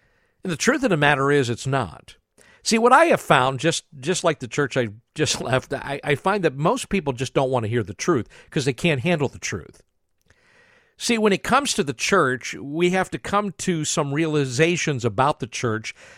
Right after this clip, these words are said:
that most people just don't want to accept. A-, and first and foremost, that when it comes to the church, Christ is the one. Jesus Christ himself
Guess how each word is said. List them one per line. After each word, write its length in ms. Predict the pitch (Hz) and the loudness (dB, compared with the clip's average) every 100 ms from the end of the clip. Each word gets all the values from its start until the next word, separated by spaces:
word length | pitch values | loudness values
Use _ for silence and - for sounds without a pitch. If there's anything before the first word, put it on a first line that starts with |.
| - | -2
that 200 | 143 139 | 0 0
most 400 | 151 196 247 - | 4 4 4 0
people 300 | 170 - 135 | -4 0 -4
just 280 | 107 143 - | -2 -4 0
don't 240 | 147 135 | 0 0
want 320 | 131 135 127 - | 2 2 2 -2
to 440 | 139 123 117 113 _ _ _ | 0 2 0 -2 _ _ _
accept. 760 | 135 - - - 120 - - - _ _ _ _ _ - | -8 -4 -2 2 0 -2 -18 -20 _ _ _ _ _ -6
A-, 160 | 151 | -2
and 180 | 170 156 | 0 -2
first 300 | - 277 - | 0 0 0
and 100 | 190 | -6
foremost, 560 | - 233 285 190 139 - | 0 2 4 4 2 2
that 240 | 151 156 | 0 2
when 160 | 165 160 | 0 0
it 80 | 147 | 0
comes 300 | 226 254 - | 0 0 -4
to 60 | |
the 100 | 135 | -8
church, 500 | - - 196 160 - | -6 0 0 0 -4
Christ 520 | - - 254 320 - | -8 0 0 0 -2
is 120 | 202 127 | -4 -2
the 100 | 127 | 0
one. 480 | 123 135 82 - - _ _ _ _ _ - | 2 0 -2 -10 -20 _ _ _ _ _ -14
Jesus 520 | 107 143 269 302 320 | -4 0 2 2 0
Christ 440 | - - 208 180 - | -4 2 4 4 0
himself 800 | 156 - - 160 92 104 - - | -4 -2 0 2 0 -4 -12 -20